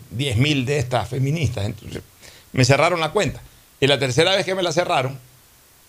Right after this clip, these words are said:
eh, fue por un tema operativo, es decir, eh, de, por un número telefónico equivocado que se puso, me vincularon con la primera cuenta y me terminaron cerrando. Ahora tengo esta nueva cuenta que la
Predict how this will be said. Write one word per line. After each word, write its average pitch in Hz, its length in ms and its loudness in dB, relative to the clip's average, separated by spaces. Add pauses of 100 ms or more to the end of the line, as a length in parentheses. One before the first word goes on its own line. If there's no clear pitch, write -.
(120)
eh, 120 220 2
fue 131 180 -2
por 135 140 0
un 139 160 -6
tema 139 260 0
operativo, 107 720 -2
es 98 80 -2
decir, 117 340 0
eh, 113 120 -6 (400)
de, 104 320 -2
por 113 200 2
un 147 140 2
número 147 260 2
telefónico 139 580 0
equivocado 123 540 2
que 120 80 -6
se 127 140 -4
puso, 143 640 0
me 120 260 0
vincularon 123 500 0
con 127 100 -2
la 123 100 0
primera 127 320 0
cuenta 147 260 -2
y 127 40 -2
me 113 100 -2
terminaron 113 420 0
cerrando. 104 360 -2 (840)
Ahora 175 340 4
tengo 175 240 -2
esta 160 280 -2
nueva 160 340 -2
cuenta 170 340 -6
que - 100 -4
la 117 340 -4